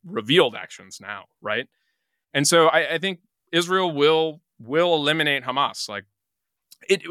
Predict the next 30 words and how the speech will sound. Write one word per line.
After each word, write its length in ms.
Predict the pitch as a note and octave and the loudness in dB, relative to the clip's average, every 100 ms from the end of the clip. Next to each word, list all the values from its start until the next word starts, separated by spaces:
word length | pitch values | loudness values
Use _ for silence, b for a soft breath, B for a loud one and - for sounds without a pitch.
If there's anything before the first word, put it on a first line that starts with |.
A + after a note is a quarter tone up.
| F3+ | -6
it, 160 | E3+ F3 | -6 0
one, 240 | F3+ C4+ | 0 2
one 120 | G#3+ A#3+ | 0 -2
book 160 | A3+ | -4
that's 200 | G3 D#3+ | -8 -10
really 280 | C#3 E3+ D#3 | -6 -4 -2
interesting, 580 | C#3 D3+ - D3 C3 B2 | -6 -8 -6 -4 -4 -2
um, 380 | A#2+ A#2 A2+ G#2+ _ _ _ | 0 0 -2 -10 _ _ _
obviously 640 | B2 C3 C3+ D3 C3+ B2+ B2 _ _ _ _ _ | -4 -2 0 0 0 -2 -8 _ _ _ _ _
is 140 | C3 B2 | -6 0
going 160 | C#3 | 2
to 40 | B2 | 2
be 140 | A#2+ | 0
very 260 | A2+ B2+ C3+ | 2 4 2
infuriating 540 | B2+ C3 A#2+ A2+ A2 | -2 -2 0 0 -4
if 160 | G#2+ - | -8 -8
you're 380 | A2 A2 G#2+ - _ | -6 -6 -8 -12 _
pro-Palestinian, 760 | C#3 B2 A2+ G#2 - A#2 G2+ G2+ | 0 2 0 -2 -6 -8 -8 -10
but 220 | A2 - B2 | -10 -10 -12
if 120 | A#2+ | -10
you 120 | A#2+ | -6
kinda 240 | - D3+ | 0 2
wanna 180 | C3+ C3 | 2 2
read, 280 | A#2+ C3+ B2+ A2 - | 0 -2 -4 -10 -4
uh, 160 | A2+ A2+ | 0 0
it's 100 | A2 | -2
from 160 | A#2+ A#2+ | -6 -6
the 80 | |
Israeli 260 | C3 C3 C3 | -6 -4 -6
perspective, 640 | A#2+ A2 G#2 G2+ B2+ E3 | -8 -10 -10 -8 -10 -12